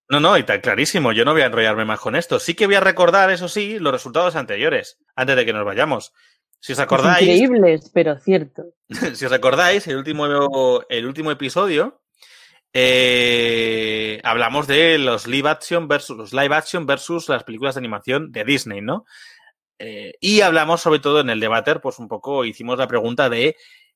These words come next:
Speaker 1: Hua Mulan o Mulacén. Sin ningún tipo de explicación, un poco a ver qué surgía en cada uno, ¿no? Si preferías antes una montaña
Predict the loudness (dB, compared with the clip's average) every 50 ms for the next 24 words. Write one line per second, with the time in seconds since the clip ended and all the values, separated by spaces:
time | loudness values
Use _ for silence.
0 | _ _ _ _ _ _ -16 -10 -2 2 4 4 4 4 4 4 4 4 4 2
1 | 0 -2 -6 -10 _ _ _ _ _ _ _ _ _ 0 2 2 2 2 0 -6
2 | _ _ -12 -10 -8 -4 -2 -2 -2 -2 -2 -2 -2 -4 -4 -4 -8 -20 _ _
3 | _ _ _ _ _ _ -14 -8 -6 -4 -4 -2 -4 -4 -2 2 4 4 4 2
4 | 0 -10 -10 -6 -4 -4 -4 -4 -4 -6 -6 -6 -4 -4 -4 -2 0 0 2 2
5 | 2 0 0 -4 -4 -4 -4 -6 -10 -10 -10 -6 -4 -4 -4 -4 -4 -4 -2 -2
6 | -2 -4 -4 -10 -14 -12 -10 -10 -10 -10 -10 -10 -10 -10 -8 -6 -2 0 0 0
7 | 0 0 0 -2 0 0 -2 -4 -2 0 0 2 2 2 0 2 0 0 0 0
8 | 0 0 -2 -2 -2